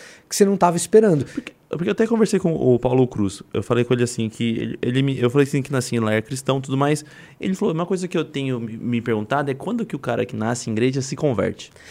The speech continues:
Speaker 1: Então, essa é uma outra parada. Que assim, eu nasci em
Speaker 2: Aham.
Speaker 1: igreja, tá ligado?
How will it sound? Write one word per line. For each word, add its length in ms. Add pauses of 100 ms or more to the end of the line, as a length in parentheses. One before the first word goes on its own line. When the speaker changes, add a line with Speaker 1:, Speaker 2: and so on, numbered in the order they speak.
(240)
Speaker 1:
Então, 340
essa 220
é 20
uma 140
outra 260
parada. 580 (880)
Que 100
assim, 320
eu 200
nasci 220
em 40
Speaker 2:
Aham. 180
Speaker 1:
igreja, 300
tá 80
ligado? 360